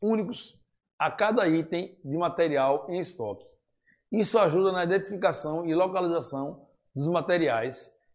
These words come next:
reduzindo erros e melhorando o controle de estoque. A codificação pode ser feita usando código de barras, Q R Codes, R Fs, entre outros. É essencial escolher o método de codificação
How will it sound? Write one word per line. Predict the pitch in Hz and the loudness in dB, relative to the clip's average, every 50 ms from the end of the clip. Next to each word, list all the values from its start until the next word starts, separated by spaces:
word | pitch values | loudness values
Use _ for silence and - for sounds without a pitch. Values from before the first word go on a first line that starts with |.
| _ _ | _ _
reduzindo | - 151 175 196 196 156 156 185 180 170 156 160 | -2 2 4 4 4 4 4 2 2 6 8 10
erros | 180 196 208 220 220 208 - - - - | 10 12 10 10 4 2 -2 -8 -10 -8
e | 175 175 | -6 -4
melhorando | 180 185 180 175 156 160 165 175 | 0 2 4 4 4 4 2 0
o | 165 | 0
controle | 170 175 - 165 165 160 | -2 -2 -2 0 0 0
de | 170 175 151 | 0 -2 -4
estoque. | - - 113 104 95 - - _ _ _ _ _ _ _ _ _ _ _ _ _ _ _ _ _ - | -6 -8 -8 -8 -8 -10 -14 _ _ _ _ _ _ _ _ _ _ _ _ _ _ _ _ _ 0
A | 143 151 | 0 0
codificação | - 226 240 254 247 233 254 233 220 220 190 - - 180 180 170 160 202 | 4 4 4 4 4 2 -4 0 2 2 2 2 0 -2 -2 -2 2 2
pode | 170 170 170 - | 2 2 2 2
ser | - 185 165 170 - | 0 0 0 0 -4
feita | 147 139 139 135 - 151 143 - - | -4 -4 -4 -2 -2 -2 -2 -2 -2
usando | 190 165 123 139 147 147 147 135 | -4 -4 -2 -2 -2 -2 -2 -4
código | - - 147 151 143 135 147 156 | 0 2 2 2 2 2 0 -2
de | 165 | 0
barras, | 143 131 123 120 123 120 135 147 - - - - _ _ _ _ _ _ _ _ _ _ - | 0 0 0 0 0 0 -2 -4 -6 -10 -16 -18 _ _ _ _ _ _ _ _ _ _ -2
Q | 180 175 | 0 4
R | 180 175 175 170 175 | 4 6 4 4 2
Codes, | - 143 139 151 160 160 160 - - - - - _ | 0 0 0 2 0 0 -2 -8 -10 -12 -12 -14 _
R | - 147 156 160 156 147 139 143 151 147 | -4 -2 0 2 2 2 2 2 0 -2
Fs, | - - - - - - | -6 -12 -12 -12 -10 -8
entre | 175 170 160 175 185 | -8 -8 -8 -4 -2
outros. | 165 131 117 104 - - - - - - _ _ _ _ _ _ _ _ _ _ _ _ _ | -2 0 -2 -4 -8 -12 -20 -20 -20 -20 _ _ _ _ _ _ _ _ _ _ _ _ _
É | - 170 175 185 | 0 2 4 4
essencial | 175 - 196 202 190 - 208 190 170 165 170 180 | 2 2 -2 -2 -4 -4 -2 0 2 2 4 2
escolher | 170 175 - 208 165 151 143 139 143 156 | 0 -2 0 0 0 2 2 0 0 0
o | 180 190 | 0 -2
método | 170 151 143 143 147 143 156 143 143 143 | 0 0 0 0 0 -2 -2 -4 -2 -2
de | 147 135 | -4 -2
codificação | 139 156 156 156 151 - 151 - 156 143 - - - 113 110 110 123 147 | 0 0 0 0 -2 -6 -8 -4 -4 -4 -4 -4 -10 -10 -10 -12 -12 -14